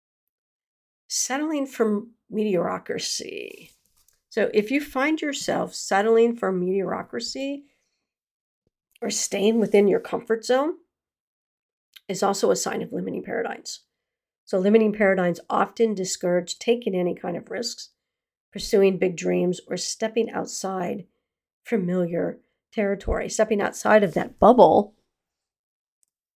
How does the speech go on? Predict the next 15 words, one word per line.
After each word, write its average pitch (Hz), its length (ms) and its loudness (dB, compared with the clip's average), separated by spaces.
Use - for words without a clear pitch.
uh, 185 200 -6
that, 175 420 -4
that - 240 -2
you 185 140 -4
created 180 760 0
for - 180 -4
yourself 185 600 -4
and 262 160 2
also 285 280 -2
for - 240 -8
others. 226 360 -4
We 202 140 -10
create 214 440 -4
bubbles 185 360 -6
for - 340 -6